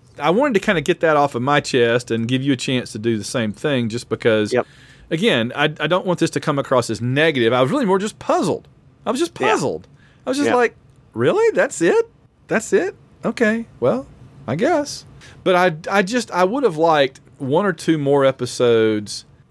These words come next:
Speaker 1: building up to the conflict, the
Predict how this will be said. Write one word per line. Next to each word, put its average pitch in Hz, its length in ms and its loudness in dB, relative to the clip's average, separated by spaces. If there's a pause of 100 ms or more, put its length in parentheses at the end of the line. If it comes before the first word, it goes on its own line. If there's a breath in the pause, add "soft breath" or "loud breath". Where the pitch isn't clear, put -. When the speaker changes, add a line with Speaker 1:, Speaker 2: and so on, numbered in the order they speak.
(140)
Speaker 1:
building 147 480 2
up 127 360 0
to 104 320 0
the 98 100 -4
conflict, 101 920 -4 (340)
the - 60 -20